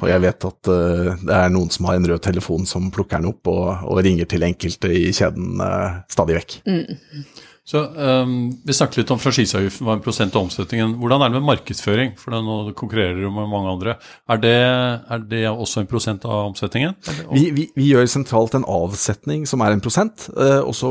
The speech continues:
Speaker 1: oppfordrer vi til lokal, eh, markedsføring, som også er en prosent, eh, som er, eh, anbefalt. Eh, og dette bruker vi sammen med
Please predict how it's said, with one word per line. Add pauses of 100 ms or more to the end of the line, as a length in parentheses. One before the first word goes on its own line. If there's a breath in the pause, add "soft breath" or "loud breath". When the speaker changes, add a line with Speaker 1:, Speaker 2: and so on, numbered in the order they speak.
(140)
Speaker 1:
oppfordrer
vi
til
lokal, (240)
eh,
markedsføring,
som
også
er
en
prosent, (180)
eh, (140 loud breath)
som
er,
eh, (140)
anbefalt. (400 loud breath)
Eh,
og
dette (260)
bruker
vi
sammen (100)
med